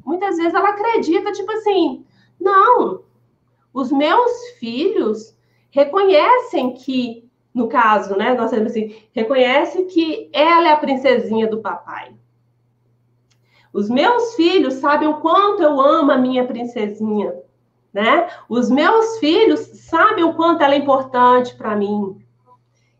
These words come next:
Isso é muito comum, sabe? A, é, a, as pessoas veem aquela,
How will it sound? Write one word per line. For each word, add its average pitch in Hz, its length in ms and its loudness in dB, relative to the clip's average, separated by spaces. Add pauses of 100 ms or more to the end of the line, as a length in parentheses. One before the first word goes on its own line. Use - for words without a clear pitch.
(240)
Isso - 100 -6
é 494 120 2
muito 381 340 6
comum, 202 500 -2 (540)
sabe? 247 400 0 (160)
A, 202 300 -2
é, 262 300 2
a, 240 540 2
as 302 100 -6
pessoas 311 640 0
veem 302 420 -2
aquela, 302 600 0